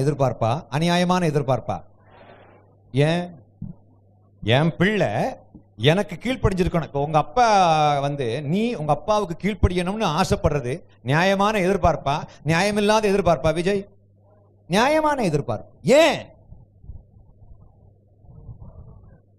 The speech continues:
அவர், அவர்ல இருந்தா நான் வந்திருக்கேன். புரிஞ்சுட்டீங்களா? கடவுள்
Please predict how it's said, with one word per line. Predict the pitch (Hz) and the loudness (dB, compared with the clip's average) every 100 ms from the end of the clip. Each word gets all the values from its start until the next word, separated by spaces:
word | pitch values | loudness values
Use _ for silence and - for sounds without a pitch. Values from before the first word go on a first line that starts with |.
| - - - 110 120 | -20 -20 -12 -4 -2
அவர், | 139 151 208 226 190 - _ _ - 117 | -2 -2 -4 -4 -6 -18 _ _ -8 0
அவர்ல | 147 156 160 | 2 2 2
இருந்தா | 196 262 | 2 0
நான் | 190 160 | 2 0
வந்திருக்கேன். | 202 202 151 - _ - - | 0 -2 -6 -12 _ -20 -4
புரிஞ்சுட்டீங்களா? | 175 165 151 131 147 113 - - - - | -2 -2 -4 -2 -2 -4 -10 -20 -16 -6
கடவுள் | 147 226 277 208 | -2 2 2 2